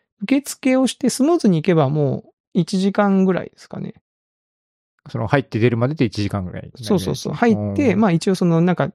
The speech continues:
Speaker 1: チェックとか、軽い問診とかあって、
Speaker 2: うんうん。
Speaker 1: 血液を抜いてる時間は普通に抜くだけだと十分ぐらいなんですよ。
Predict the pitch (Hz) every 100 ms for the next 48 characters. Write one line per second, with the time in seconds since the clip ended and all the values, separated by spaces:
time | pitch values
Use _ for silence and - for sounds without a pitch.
0 | - 185 - - 131 151 - 69 - _
1 | _ _ _ _ - _ - 180 180 170
2 | 160 160 - 151 151 147 - 117 _ _
3 | _ _ - 120 101 98 95 120 - 254
4 | 180 - _ - 269 - 311 320 - 220
5 | 240 262 262 240 233 254 254 196 - _
6 | - - - 262 240 233 240 233 180 139
7 | 156 - _ 185 185 180 175 175 175 165
8 | 127 117 - -